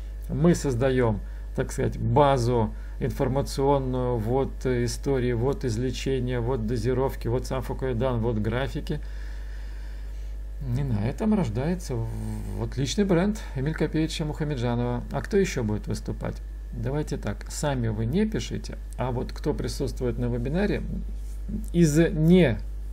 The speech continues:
топ-десять, напишите, пожалуйста, кто еще будет работать на Академии. То есть, насколько вы знаете имена и фамилии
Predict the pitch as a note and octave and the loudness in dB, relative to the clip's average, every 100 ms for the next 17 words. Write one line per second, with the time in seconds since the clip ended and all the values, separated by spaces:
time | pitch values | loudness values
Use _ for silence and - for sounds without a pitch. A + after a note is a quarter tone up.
0 | - - - - - - A#2+ G#2+ G#2+ A2+ | -6 -6 -6 -6 -6 -2 0 0 0 0
1 | A2 G#2 - - - - - - D#3+ A#3+ | -2 -6 -8 -8 -8 -4 -2 -2 -2 0
2 | G#3+ - B2+ A2 A2+ - - - - E3+ | 0 0 2 2 2 0 -4 -6 0 4
3 | E3+ D#3+ - D#3+ B2+ B2 A2+ B2+ B2+ B2+ | 4 2 2 2 4 2 0 0 0 4
4 | F3+ D3+ A#2 - C3+ B2+ A2+ C#3 A#2+ A2 | 2 2 -2 -2 -2 -2 0 0 0 0
5 | A2 - - - - C3+ D3+ D3 - F#3 | 0 -4 -6 -6 -4 -2 0 0 4 4
6 | F3 C3+ C3 A#2+ D#3 D3+ B2+ - - C3+ | 4 2 2 2 2 2 0 -4 -4 -2
7 | C3+ C#3+ D3 D3+ D#3 A2+ - - - - | 0 0 2 2 2 2 -2 -6 -8 -8
8 | - A#2+ - B2 C#3 G3 F#3 A#2 A#2 | -6 -4 -2 0 4 6 6 4 0